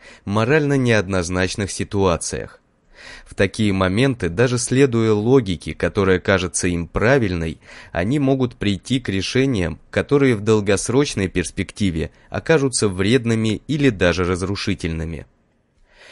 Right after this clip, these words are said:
Эта дилемма часто становится центральной в историях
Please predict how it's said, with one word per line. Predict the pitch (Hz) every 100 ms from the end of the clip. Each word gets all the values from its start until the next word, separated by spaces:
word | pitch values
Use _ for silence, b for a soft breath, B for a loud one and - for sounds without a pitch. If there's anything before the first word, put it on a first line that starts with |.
| B B
Эта | - 95 95
дилемма | 92 90 120 131 85
часто | - 135 143 -
становится | 123 120 107 127 127 123 107
центральной | - 95 85 101 131 120 101
в | 85
историях | 85 - 107 120 107 95